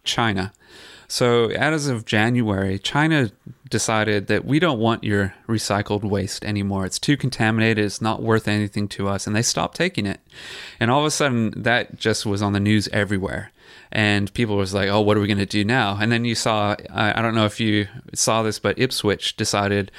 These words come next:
"You know what? We're just gonna stop recycling 'cause it's gonna cost the city too much money." That created an enormous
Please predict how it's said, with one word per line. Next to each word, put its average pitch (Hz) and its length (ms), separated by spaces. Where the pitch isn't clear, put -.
"You 117 80
know 113 80
what? 135 180
We're 110 120
just 120 180
gonna 104 160
stop - 360
recycling 98 640
'cause 101 340
it's 113 180
gonna 107 160
cost - 440
the 104 80
city 104 280
too 104 200
much 101 260
money." 104 320
That 135 220
created 113 400
an 104 160
enormous 147 840